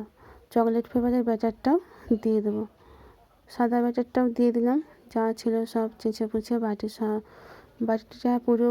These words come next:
পরিষ্কার করে চেঁচে চেঁচে দিয়ে দিলাম। দিয়ে একটা কাঠির সাহায্যে আমি একটা সুন্দর ডিজাইন করে নিচ্ছি। দেখো বন্ধুরা, কেমন লাগছে দেখতে,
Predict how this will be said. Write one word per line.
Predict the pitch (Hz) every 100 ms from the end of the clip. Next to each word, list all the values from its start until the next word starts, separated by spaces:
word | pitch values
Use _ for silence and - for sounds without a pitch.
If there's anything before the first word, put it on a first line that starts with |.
| 240
পরিষ্কার | 220 220 - - 233 233
করে | 226 226
চেঁচে | 226 226 -
চেঁচে | 226 226 269 254
দিয়ে | 220 214
দিলাম। | 202 202 208 - _ - _
দিয়ে | 214 247 254 247
একটা | 240 - 240
কাঠির | 220 220 - 247 -
সাহায্যে | 233 233 220 - 220 277 _ - - -
আমি | 214 220 220
একটা | 220 247 -
সুন্দর | 226 220 226 254 -
ডিজাইন | 220 214 214 208
করে | 208 202 202
নিচ্ছি। | 202 -
দেখো | 214 214 - 233
বন্ধুরা, | 220 220 220 233
কেমন | 226 220 220 208
লাগছে | 208 208 220 202
দেখতে, | 196 -